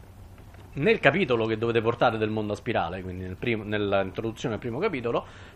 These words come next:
parlando del sapere esperto, abbiamo ben visto come il sapere esperto si costruisca apposta come sapere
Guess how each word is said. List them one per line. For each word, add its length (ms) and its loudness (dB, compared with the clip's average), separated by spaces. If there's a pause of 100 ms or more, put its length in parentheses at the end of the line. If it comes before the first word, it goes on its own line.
parlando 540 6
del 160 0
sapere 320 2
esperto, 420 0
abbiamo 380 2
ben 320 0
visto 400 0
come 300 2
il 60 -4
sapere 280 0
esperto 420 0
si 140 0
costruisca 680 2
apposta 580 0
come 220 -4
sapere 680 4